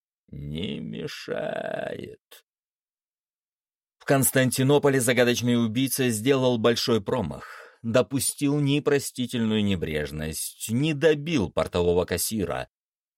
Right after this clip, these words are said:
Кассир выжил и дал детальное описание наружности убийцы.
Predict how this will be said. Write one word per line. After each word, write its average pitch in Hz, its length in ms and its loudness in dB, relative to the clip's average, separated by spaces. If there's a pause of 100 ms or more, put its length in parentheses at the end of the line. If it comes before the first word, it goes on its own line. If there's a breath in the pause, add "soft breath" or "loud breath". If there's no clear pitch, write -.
Кассир 208 320 2
выжил 190 540 0
и 214 120 0
дал 190 320 2
детальное 156 560 2
описание 120 560 2
наружности 87 800 0
убийцы. 62 800 -8